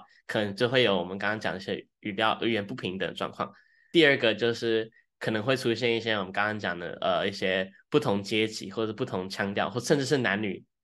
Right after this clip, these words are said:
用词的一些差异。其实这些东西一般来说，A I比较难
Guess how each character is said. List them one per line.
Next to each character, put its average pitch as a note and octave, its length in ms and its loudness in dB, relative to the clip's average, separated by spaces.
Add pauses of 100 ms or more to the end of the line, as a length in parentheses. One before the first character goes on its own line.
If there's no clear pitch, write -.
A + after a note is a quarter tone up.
(100)
用 A#2+ 180 2
词 A2 240 -8
的 F#2+ 140 -2
一 - 20 -6
些 G2 140 -6
差 E2+ 300 -2
异。 - 120 -8 (440)
其 D3+ 100 4
实 D3 60 4
这 F3+ 60 6
些 E3+ 100 10
东 C#3+ 180 6
西 B2+ 340 0 (480)
一 D3+ 80 2
般 B2+ 160 2
来 G2+ 160 2
说 F#2+ 500 -2 (140)
，A A#2 140 2
I G#2+ 160 2
比 G#2 140 -8
较 C#3 160 4
难 G2 340 0